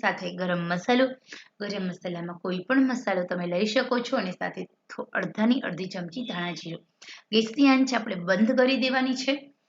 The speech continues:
અને લાસ્ટમાં ત્રીસ સેકન્ડ સુધી આવી રીતે હલાવીશું. ગેસની આંચ મસાલા થાવ અને ત્રીસ સેકન્ડ હલાવ્યા પછી ગેસની આંચ બંધ કરવાની.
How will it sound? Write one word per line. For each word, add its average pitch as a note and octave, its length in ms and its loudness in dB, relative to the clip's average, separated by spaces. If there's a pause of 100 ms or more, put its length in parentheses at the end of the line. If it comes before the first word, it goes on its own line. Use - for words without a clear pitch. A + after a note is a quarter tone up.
(160)
અને A#3+ 220 4
લાસ્ટમાં G3+ 560 4 (440)
ત્રીસ D#4+ 220 0
સેકન્ડ G3 340 -6
સુધી G3 500 -6 (260)
આવી G3 160 4
રીતે E3+ 220 -6
હલાવીશું. F#3 580 -2 (920)
ગેસની F#3+ 280 -2
આંચ F3+ 240 -4
મસાલા G3+ 380 0
થાવ - 220 -2 (440)
અને E3+ 100 -10
ત્રીસ C4 160 2
સેકન્ડ G3+ 420 -4
હલાવ્યા F#3 360 -2
પછી G#3 280 -8
ગેસની F#3 340 -6
આંચ F3+ 240 -8
બંધ F3+ 340 -4
કરવાની. B3 340 4